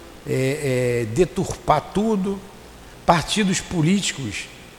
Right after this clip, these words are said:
e se envolvendo na religião pra acabar mesmo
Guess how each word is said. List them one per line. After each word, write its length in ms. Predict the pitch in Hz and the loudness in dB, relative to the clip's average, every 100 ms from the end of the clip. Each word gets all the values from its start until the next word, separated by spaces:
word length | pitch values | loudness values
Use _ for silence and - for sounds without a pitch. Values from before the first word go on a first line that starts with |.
| - - | -20 -2
e 100 | 175 | 2
se 200 | - - | 4 4
envolvendo 540 | 208 165 151 135 185 165 | 4 4 4 4 2 4
na 120 | 165 | 4
religião 680 | 139 151 147 113 127 151 143 - - - | 6 4 4 2 2 2 0 -8 -18 -4
pra 200 | 247 254 156 127 - - - - - - | 0 0 -2 -12 -18 -20 -20 -20 -20 -12
acabar 560 | - - 180 101 147 185 | -10 -2 0 4 4 4
mesmo 500 | 143 175 175 127 | 6 6 6 2